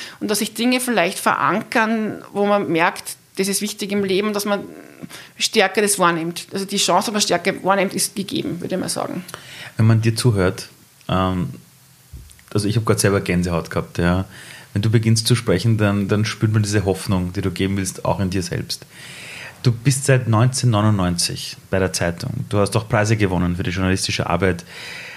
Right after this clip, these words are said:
Speaker 2: Ich sag das jetzt provokativ, du hast die Preise gewonnen und bist immer noch dabei.
Speaker 1: Mhm.
Speaker 2: Ich sag das deshalb so, so provokativ, weil wir doch in einer Welt leben, wo man immer sagt, höher, schneller, weiter und dann gewinnt man journalistische Preise, dann geht man zu der nächsten Zeitung, was renommiert ist, österreichweit, europaweit.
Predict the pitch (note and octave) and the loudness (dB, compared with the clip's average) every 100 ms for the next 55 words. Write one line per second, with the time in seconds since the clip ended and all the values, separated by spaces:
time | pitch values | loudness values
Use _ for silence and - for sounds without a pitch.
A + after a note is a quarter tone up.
0 | - - A#2+ A2+ A#2+ A2 A2+ G#2+ A#2 A2 | -14 -2 0 4 2 2 2 4 2 4
1 | A#2+ A2 A2+ A2 - - B2+ G#2+ G#2+ A2+ | 4 4 0 -2 -10 -4 2 2 2 2
2 | G#2 A2+ A#2+ A2 A#2 - - - C3+ B2 | 4 4 4 2 0 -2 -8 2 6 6
3 | G#2 - F2 E2+ D#2+ - A3 A#3 C#4 - | 4 2 -2 -2 -6 -6 0 0 -2 -8
4 | - - - - C3 C3 C3+ B2+ A2 - | -20 -20 -8 0 2 4 2 2 0 -4
5 | - - A2+ A2+ G#2+ A2 - B2+ A#2+ G2+ | -8 -2 2 2 2 0 2 0 4 4
6 | A2+ A2 A2+ A#2+ A2 F#2+ A2 - G#2+ A2 | 4 2 2 2 4 2 -2 0 2 2
7 | G2+ G2 A2 A2 - - - G#2+ G#2+ - | 0 2 0 0 -4 -4 0 2 2 0
8 | G2 F#2+ F2+ G2+ G#2+ A2 G2 F#2+ F2 F#2+ | -2 0 2 2 2 0 2 0 2 2
9 | F#2+ - - - - - A2 G#2+ G#2 G#2 | 2 -2 -12 -12 -14 -2 2 4 2 2
10 | G2+ G#2+ G#2+ G2 F#2+ G2+ G2 G2 F#2 F#2 | 2 2 2 2 2 2 2 0 0 -4
11 | F2 F2+ G#2+ G#2 - G2+ G#2 G2 F2 F2+ | -4 -4 -4 -4 -8 -6 -2 -2 -4 -8
12 | F2+ F#2 F2+ G2 G#2+ A2+ A2 A2+ F#2+ F#2 | -6 -4 -2 0 4 4 2 -2 -2 -2
13 | - C3+ - G#2+ F#2+ G2+ A2+ B2+ A#2 A2 | 2 2 4 0 2 0 2 4 4 2
14 | G#2 G2+ | 2 0